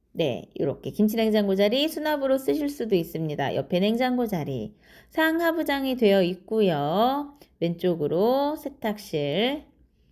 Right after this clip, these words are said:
여러분, 위에 세탁실 수납장은 떼실 수 있어요. 건조기 위로 올릴 수 있습니다. 걸려 있는 거예요. 그리고 바깥쪽으로 이렇게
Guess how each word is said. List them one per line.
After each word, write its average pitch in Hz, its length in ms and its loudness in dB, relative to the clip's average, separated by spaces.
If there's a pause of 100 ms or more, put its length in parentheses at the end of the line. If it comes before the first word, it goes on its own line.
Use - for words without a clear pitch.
(580)
여러분, 226 360 2
위에 285 240 4
세탁실 320 500 0
수납장은 294 580 -2
떼실 339 320 2
수 - 160 -4
있어요. 190 640 2
건조기 208 400 2
위로 190 200 6
올릴 180 220 2
수 214 140 -6
있습니다. 170 840 -2
걸려 185 260 2
있는 180 300 -2
거예요. 185 480 0 (300)
그리고 175 360 2
바깥쪽으로 170 880 0
이렇게 254 720 -2